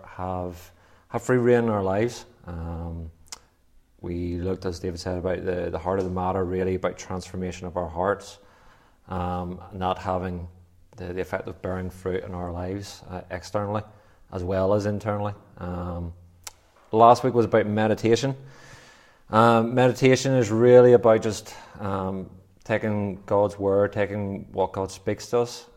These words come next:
um, letting God speak to us through His word, and not just, um, racing through it and ticking the boxes of our reading plan, but being able to really focus on what God is saying to us,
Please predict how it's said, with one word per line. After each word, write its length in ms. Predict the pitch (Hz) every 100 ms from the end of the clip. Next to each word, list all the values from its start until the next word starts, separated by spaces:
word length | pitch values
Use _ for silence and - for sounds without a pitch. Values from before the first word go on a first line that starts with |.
| -
um, 380 | 90 90 87 87 - - _ - - _
letting 240 | 107 123 139
God 240 | 147 143
speak 180 | - 143
to 60 |
us 120 | 139 -
through 120 | 139
His 180 | 139 -
word, 260 | 135 139 - -
and 260 | - 95 95
not 320 | 104 101 101
just, 520 | - 107 101 - - _ _ _ _ _
um, 380 | 87 92 95 95
racing 320 | 101 104 101
through 240 | 92 95 101
it 120 | - -
and 100 | 98
ticking 240 | - 101 107
the 60 |
boxes 340 | 95 98 107 98
of 120 | 95
our 100 | 92
reading 240 | 95 95
plan, 240 | 104 107 110 - - _ _ _ -
but 140 | 80
being 120 | 110 98
able 240 | 104 107
to 140 | 98
really 340 | 95 101 101 98
focus 540 | 98 104 95 110 -
on 560 | - 98 92 92 90 90
what 340 | 92 98 98
God 380 | - 92 92 95
is 80 | 92
saying 340 | - 92 95 92
to 220 | 92 98
us, 240 | 110 -